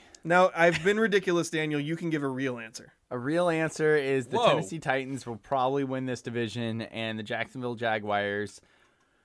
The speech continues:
Speaker 2: Jaguars? Jaguars?
Speaker 3: Jaguars.
Speaker 2: Jaguars?
Speaker 1: Jaguars. It's a
Speaker 2: I think
Speaker 1: soft
Speaker 2: they'll
Speaker 1: J.
Speaker 2: win enough games that they will not have a shot at Trevor, Trevor Lawrence because,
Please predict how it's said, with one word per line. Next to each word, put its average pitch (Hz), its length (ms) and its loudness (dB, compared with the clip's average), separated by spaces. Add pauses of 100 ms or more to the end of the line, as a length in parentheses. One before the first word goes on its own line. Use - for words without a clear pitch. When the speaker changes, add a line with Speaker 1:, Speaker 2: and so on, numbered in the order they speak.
(160)
Speaker 2:
Jaguars? 113 840 2 (160)
Jaguars? 170 720 6 (240)
Speaker 3:
Jaguars. 92 640 -16
Speaker 2:
Jaguars? 165 1000 6
Speaker 1:
Jaguars. 139 1000 2
It's - 120 -20 (140)
a 117 60 0
Speaker 2:
I - 80 6
think - 160 0
Speaker 1:
soft 151 100 4
Speaker 2:
they'll 165 420 6
Speaker 1:
J. 135 120 6
Speaker 2:
win 160 160 4
enough 151 340 6
games 147 520 -2
that 127 340 2
they 143 100 2
will 135 180 0
not 127 240 -2
have 127 200 -6
a 104 40 -4
shot 175 640 -2 (160)
at 120 220 0
Trevor, 120 480 0 (100)
Trevor 123 340 0
Lawrence 117 380 -4
because, 127 500 -4